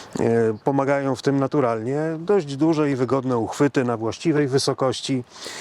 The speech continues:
E, na tylnej ścianie widzicie dość charakterystyczny element tej przyczepy, czyli duże,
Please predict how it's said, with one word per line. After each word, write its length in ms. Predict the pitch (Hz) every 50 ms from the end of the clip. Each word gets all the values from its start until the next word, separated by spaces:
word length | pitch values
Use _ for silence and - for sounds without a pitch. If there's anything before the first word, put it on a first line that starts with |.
| - - - - - - -
E, 60 | - - 139 135 135 131 127 -
na 140 | 139 160 170
tylnej 300 | - 220 220 214 208 180
ścianie 360 | - - 190 185 180 180 175
widzicie 600 | 151 156 143 165 156 - 165 165 160 156 160 123 - _
dość 320 | - 127 127 156 143 - -
charakterystyczny 720 | 160 160 156 - - 160 151 143 - - 208 180 - 170 151
element 380 | 135 131 131 127 127 127 120
tej 140 | - 131 117
przyczepy, 420 | - - 127 - 131 120 - 160
czyli 300 | - - 139 131 123 120
duże, 840 | 104 101 104 165 185 196 190 175 143 156 170 165 165 160 160 156 -